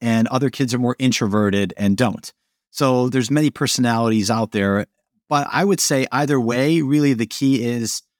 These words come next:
not quantity of friendships, but quality of friendships.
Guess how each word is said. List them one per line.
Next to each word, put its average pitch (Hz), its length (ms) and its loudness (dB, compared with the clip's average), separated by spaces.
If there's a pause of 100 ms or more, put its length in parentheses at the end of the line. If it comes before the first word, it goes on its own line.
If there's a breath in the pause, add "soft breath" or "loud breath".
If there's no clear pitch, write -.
(140)
not 127 200 -6
quantity 135 400 0
of 147 60 -2
friendships, 180 560 0
but 110 240 -4
quality 101 540 0
of 87 80 -4
friendships. - 640 -6